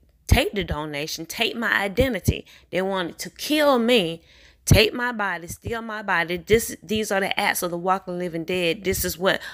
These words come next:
the Ghost Man Alliance, the synagogue of Satan, this is what they've been doing for a very long time. And, um, so this was their plan. So this is the reason why I had to come in.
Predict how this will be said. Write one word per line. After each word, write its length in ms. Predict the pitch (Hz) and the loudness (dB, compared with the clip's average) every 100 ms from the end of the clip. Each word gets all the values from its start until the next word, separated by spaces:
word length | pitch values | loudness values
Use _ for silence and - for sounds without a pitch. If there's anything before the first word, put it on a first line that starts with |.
| - - - | -16 -20 -2
the 100 | 170 | 0
Ghost 340 | 151 196 196 - | 6 6 6 0
Man 240 | 190 180 - | 0 0 2
Alliance, 720 | 170 165 185 196 165 - - - - - | 2 4 6 6 4 -2 -6 -10 -18 -4
the 100 | 165 | 2
synagogue 680 | - - 214 175 185 175 - | 4 4 2 2 0 0 0
of 140 | 165 | -4
Satan, 580 | - - 214 214 185 147 | -6 2 2 2 -4 -8
this 220 | 202 220 | -4 -4
is 120 | 196 175 | -4 -6
what 180 | 170 | -8
they've 200 | 185 170 | -6 -10
been 160 | 175 170 | -8 -8
doing 220 | 185 175 | -4 -6
for 220 | - 151 | -4 -4
a 60 | 147 - | -4 -6
very 260 | 196 202 180 | -2 2 2
long 220 | 170 160 | 2 -2
time. 420 | - 214 190 147 - - - - - - - | 0 2 4 2 -2 -18 -18 -18 -20 -10 -2
And, 300 | 180 165 - _ | 0 0 -2 _
um, 380 | 165 170 151 147 - - _ _ - | -4 -2 -4 -6 -16 -20 _ _ -4
so 280 | 214 185 170 - 165 - | 2 2 2 -10 -8 6
this 280 | 233 233 247 - _ - | 6 6 -8 -16 _ -2
was 200 | 202 196 | 0 2
their 160 | 175 | -2
plan. 500 | 170 247 269 302 190 | -2 -2 0 2 2
So 180 | 196 180 | 2 0
this 280 | 175 202 - | 0 -2 -2
is 100 | 185 | -10
the 140 | - | -10
reason 320 | 160 196 208 180 | -2 -2 -2 -2
why 80 | |
I 60 | 165 | -4
had 180 | 185 214 | -4 -8
to 80 | 165 | -8
come 320 | - 185 165 | -4 -4 -2
in. 420 | 190 214 175 | -2 0 0